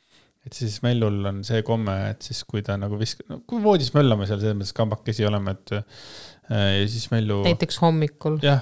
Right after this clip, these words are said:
Speaker 1: ja siis Mellu nagu, noh, ma ei tea, on kõhuli seal või siis ta pöörleb vahepeal ringi.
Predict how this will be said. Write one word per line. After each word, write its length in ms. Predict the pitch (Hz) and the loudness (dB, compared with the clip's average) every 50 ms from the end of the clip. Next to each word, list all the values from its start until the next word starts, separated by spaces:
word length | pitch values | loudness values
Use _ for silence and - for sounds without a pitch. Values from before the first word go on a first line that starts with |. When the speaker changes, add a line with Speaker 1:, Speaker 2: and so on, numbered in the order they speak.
| - - | 0 -2
Speaker 1:
ja 140 | 131 117 110 | -2 0 0
siis 340 | 110 117 113 - - - - - _ _ _ _ _ 208 | 0 -2 -4 -4 -8 -10 -12 -16 _ _ _ _ _ -2
Mellu 200 | 139 131 127 123 | 0 2 2 2
nagu, 180 | 113 113 110 110 110 - _ _ _ _ _ _ _ | 2 0 0 -2 -6 -8 _ _ _ _ _ _ _
noh, 100 | - 110 | -16 -16
ma 160 | - - - | -6 -2 0
ei 20 | 123 | 2
tea, 140 | 123 117 110 - - - - - | 2 2 2 0 -4 -10 -12 -8
on 160 | - - 117 | -8 -8 -2
kõhuli 400 | - - 127 127 120 117 107 107 | 2 4 4 4 4 4 2 2
seal 220 | 110 113 110 110 | 2 2 2 2
või 160 | 107 113 113 123 | 2 2 0 0
siis 80 | 120 | 0
ta 100 | - - 123 127 - _ _ | -2 -6 -8 -8 -12 _ _
pöörleb 400 | - 139 135 131 120 110 107 104 | 4 6 6 8 6 6 4 4
vahepeal 300 | 113 110 107 98 107 104 | 4 4 4 2 2 2
ringi. 380 | 110 113 113 113 107 104 104 107 | 2 2 2 2 0 0 -2 -2